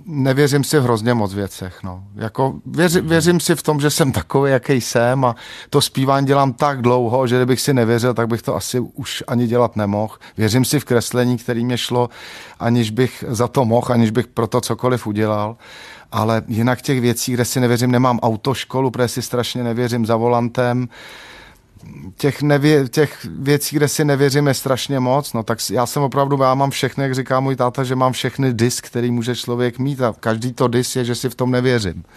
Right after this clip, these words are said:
Speaker 1: Nevěřím si v textech, takže strašně dlouho se učím texty a než zpívám písničku, tak si strašně nevěřím v tom, jestli ten text dám správně, protože se ho učím stonásobek normálního člověka, no.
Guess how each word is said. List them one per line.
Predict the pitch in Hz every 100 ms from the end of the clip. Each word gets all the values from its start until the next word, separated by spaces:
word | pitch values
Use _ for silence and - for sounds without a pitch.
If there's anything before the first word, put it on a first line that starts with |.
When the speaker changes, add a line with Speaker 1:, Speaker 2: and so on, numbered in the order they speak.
| - - - -
Speaker 1:
Nevěřím | 123 135 135 139
si | - 147
v | -
textech, | 139 - - 110
takže | 113 110 117
strašně | - 113 - 123
dlouho | 120 123
se | -
učím | 123 - 110
texty | 101 113 - 135 135 135 - - -
a | 117
než | 117
zpívám | - 127 123 120
písničku, | 117 - 127 -
tak | 123 110
si | 120
strašně | - 117 110 131
nevěřím | 123 117 120 120 123
v | -
tom, | 120 123 113
jestli | 120 110 - 123
ten | 120 117
text | 120 110
dám | 110 110
správně, | 110 - 110 113 117 117
protože | 107 117 117 113 - - -
se | -
ho | 117
učím | 110 - 127 113
stonásobek | - 113 107 - 113 120
normálního | 113 107 110 110 113 110
člověka, | - 107 110 107 87
no. | 80